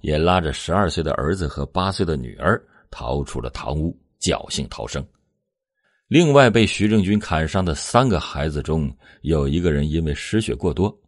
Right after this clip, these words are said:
抢救无效而死亡。在老欧今天讲的这起案件中，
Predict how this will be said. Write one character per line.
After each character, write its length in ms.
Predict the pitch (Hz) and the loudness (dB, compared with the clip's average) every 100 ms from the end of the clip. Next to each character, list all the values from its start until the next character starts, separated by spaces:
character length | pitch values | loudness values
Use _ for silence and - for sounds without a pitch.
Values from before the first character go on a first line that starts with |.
| _ | _
抢 340 | - - 64 62 | -8 -6 -6 -6
救 160 | 71 | -6
无 200 | 53 82 | -4 -2
效 140 | 104 92 | 0 -2
而 140 | 60 | -4
死 160 | - - | -8 -12
亡。 200 | - _ _ _ _ _ _ _ _ _ _ | -16 _ _ _ _ _ _ _ _ _ _
在 140 | - 123 | 4 8
老 200 | 117 110 | 10 10
欧 100 | 127 | 8
今 180 | 123 123 | 4 2
天 140 | 117 | 4
讲 180 | 107 80 | 2 2
的 80 | 85 | 2
这 200 | 110 101 | 2 0
起 120 | 67 | 0
案 140 | 80 | -6
件 140 | 73 64 | -6 -6
中， 180 | 78 | -10